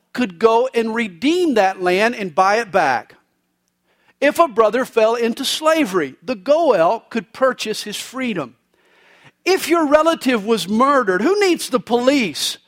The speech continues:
The brother, the goel, could hunt down the killer and avenge his brother's death. And as we've mentioned before, if a man died,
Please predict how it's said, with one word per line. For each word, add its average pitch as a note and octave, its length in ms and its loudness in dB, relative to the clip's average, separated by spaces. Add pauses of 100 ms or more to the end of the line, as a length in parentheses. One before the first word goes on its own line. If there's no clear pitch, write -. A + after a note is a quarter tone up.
(460)
The A#3+ 100 4
brother, B3+ 440 2
the A3 120 0
goel, B3 600 2
could A3+ 200 0
hunt D#4+ 260 0
down C4+ 260 4
the B3 80 -2
killer C#4 400 2
and A#3 100 2
avenge A3+ 380 0
his A3+ 140 -6
brother's G#3+ 420 0
death. A#3 560 0 (840)
And A#3 120 -4
as E4 180 2
we've F#4 180 0
mentioned D4 360 0
before, G3+ 560 0 (140)
if G#3+ 160 2
a A3+ 60 2
man C#4+ 460 -2
died, F#3 600 2